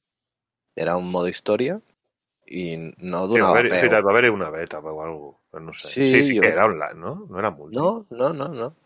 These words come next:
Speaker 1: no. La beta, almenys, era com una missió del modo història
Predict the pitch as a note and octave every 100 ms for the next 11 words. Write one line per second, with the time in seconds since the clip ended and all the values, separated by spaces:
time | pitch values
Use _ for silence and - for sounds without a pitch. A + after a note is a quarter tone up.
0 | - G#2 A#2 F#2 F#2 E3+ C#3+ A3 B3 -
1 | F#2+ F#2 A2+ A#3 - - G#2 A2 A2 G#2+
2 | G#2 G2+ G#2+ F#2+ F#2+ F2+ F2 - A#2 D3+
3 | G3+